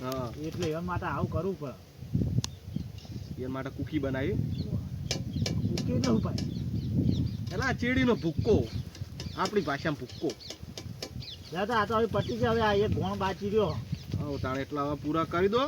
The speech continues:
Speaker 2: હા.
Speaker 1: અને પછી તમે જે પેલી બધી આ બટાકા બનાવવાની જે ચટણી આઈટમ છે ને બધી,
Speaker 2: હા.
Speaker 1: ઈ તમે લેતા આવો. અને આ બધું ઈકણ કમ્પ્લીટ વળે કરતા આવો ને મેલતા આવો બધું.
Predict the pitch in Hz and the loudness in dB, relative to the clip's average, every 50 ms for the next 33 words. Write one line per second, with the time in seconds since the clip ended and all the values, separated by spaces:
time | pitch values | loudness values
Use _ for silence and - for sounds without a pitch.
0 | - - 143 156 175 170 131 - - - - - 139 127 143 139 131 156 143 151 | 0 -2 -4 -2 -2 -2 -4 -6 -14 -18 -12 -10 -8 -4 -4 -4 -4 -4 -2 0
1 | 151 160 156 143 151 156 147 156 160 160 156 151 143 151 160 156 156 151 151 151 | 0 0 0 0 0 -2 0 0 0 0 0 0 0 2 2 2 2 0 -2 -2
2 | 151 143 135 131 131 - - - - - - - - - - - - - - - | -2 -4 -4 -6 -10 -16 -20 -20 -20 -20 -20 -20 -16 -16 -16 -16 -18 -20 -20 -20
3 | - - - - - - - 127 131 - 143 143 139 160 147 151 151 151 151 151 | -20 -20 -20 -20 -18 -14 -10 -10 -8 -6 -6 -6 -4 -4 -4 -2 0 0 0 0
4 | 151 156 151 143 156 139 - 135 - - - 156 160 160 156 147 143 - 170 170 | 0 0 0 0 -2 -4 -4 -6 -6 -4 0 0 2 2 2 0 0 0 0 0
5 | 170 202 226 202 175 151 170 - - 139 170 175 160 - - - - - - 143 | 2 2 2 2 2 2 2 2 0 -2 -4 -4 -4 -6 -8 -10 -10 -10 -8 -8
6 | 139 - 143 147 151 147 151 165 160 - 165 127 107 - - - - - - - | -4 -2 0 0 2 2 2 0 0 0 -2 -2 -4 -6 -10 -12 -12 -12 -12 -12
7 | - - - - 123 127 135 135 139 135 123 143 151 147 139 - - 156 151 - | -14 -14 -10 -6 -4 -2 -2 0 0 0 0 2 2 2 2 2 0 0 0 0
8 | 156 143 143 - 160 151 151 143 147 156 160 143 - 170 147 147 180 165 156 147 | 0 0 0 0 0 0 0 2 2 2 0 0 0 -2 0 2 2 4 4 4
9 | 139 139 131 120 - 185 170 151 131 123 117 98 107 107 | 4 2 2 2 2 4 4 4 2 0 -2 -4 -6 -10